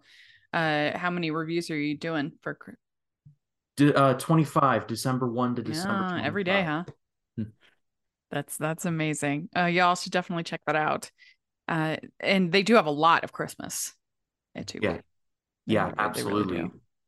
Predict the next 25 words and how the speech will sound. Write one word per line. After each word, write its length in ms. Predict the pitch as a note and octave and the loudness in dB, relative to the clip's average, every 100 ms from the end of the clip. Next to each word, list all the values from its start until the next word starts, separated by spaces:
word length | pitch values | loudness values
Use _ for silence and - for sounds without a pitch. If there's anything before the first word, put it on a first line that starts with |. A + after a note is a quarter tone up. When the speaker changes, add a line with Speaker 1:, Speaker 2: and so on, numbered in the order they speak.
| - | -2
Speaker 2:
Just 220 | B2 - | 0 2
a 40 | |
bit 260 | A2+ - B2 | -2 0 0
of 120 | G#2+ | 4
a 120 | G#2 - _ _ | 2 0 _ _
peek 280 | - B2 - | -2 0 0
behind 360 | A2+ G#2+ A2+ G2+ | -2 2 0 2
my 200 | A2+ A#2+ | 2 0
curtain 400 | - G#2+ G2+ G2+ | 0 0 0 -4
today. 300 | A2 G#2 G2+ | -4 -2 0
I 80 | G2 | -2
just 280 | G#2 G2+ G#2+ | -4 -4 -2
ended 260 | G#2 F#2+ | -2 -2
up 140 | G2 - | -2 0
watching 540 | G2 G2 G#2+ G2 F#2+ | 0 0 -4 -2 0
Me, 140 | G#2 G2 | 0 2
Me 200 | G2 G2+ | 0 0
and 100 | G2 | -2
Saint 320 | - G2 F2+ | -2 -2 -2
Louis 380 | G#2 G#2+ F2 - | 0 0 0 -4
for 120 | F2+ | -6
the 120 | E2 | -8
first 340 | - E2+ E2 B1+ | -2 -2 -2 -2
time. 320 | E2+ D#2+ - | -2 -2 -6
Speaker 1:
Oh. 280 | - - | -12 -14